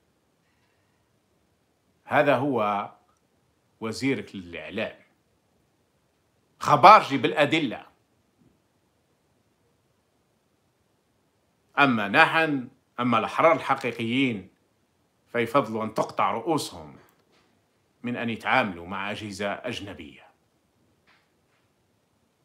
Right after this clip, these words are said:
وفي أي وقت يظهر أنه أي شخص تحت أي تسمية، تحت أي تبرير، تعامل مع جهة خارجية بالنسبة لنا نحن نتبرأ منه في المطلق. نحن نرفض التدخل الخارجي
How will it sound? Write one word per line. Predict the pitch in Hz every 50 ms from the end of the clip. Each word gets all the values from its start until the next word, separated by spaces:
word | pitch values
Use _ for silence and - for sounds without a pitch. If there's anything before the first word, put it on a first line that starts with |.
| _ _ _ _ _ _ _ _ -
وفي | 113 - - - - 262
أي | 294 330 330 339 320
وقت | 302 294 - - - -
يظهر | 226 233 214 170 147 139 127 127 -
أنه | 151 156 156 190 -
أي | 294 359 330 320 247
شخص | 196 - 214 165 - - - -
تحت | - 185 - - - 185
أي | 180 185 269 320 330 320 294
تسمية، | - 247 226 226 - 175 147 131 117 110
تحت | 110 - - - -
أي | 196 190 254 285 294
تبرير، | - - 220 190 202 214 202 147 - - - - _ _ _ _ _ _ _ _ _ _ _ _ _ _ _ _ _ _ _ -
تعامل | - 120 160 190 175 151 131
مع | 120 123 139 151
جهة | 143 127 185 180 151
خارجية | - - 156 160 151 139 113 135 165
بالنسبة | 151 - 139 151 160 151 - 127
لنا | 127 139 147 139 127 131
نحن | 147 139 - 123 113 110 131
نتبرأ | 127 127 131 117 127 156 - 117 113
منه | 123 131 139 127
في | 110 -
المطلق. | 127 123 165 170 - 131 107 - - - - _ _ _ _ _ _ _ _ _ _ _ _ _ _ _ _ _ _ _ _ _ _ _ _ _ _ _ _ _ _ _ _ _ _ _ _ _ _ _ _ _ _ _ _ _ _ - -
نحن | 143 185 - - - 139 135
نرفض | 131 135 165 - - - - 170 156
التدخل | - - 147 113 135 120 - - 120
الخارجي | 110 95 - - 98 90 85 78 - - - -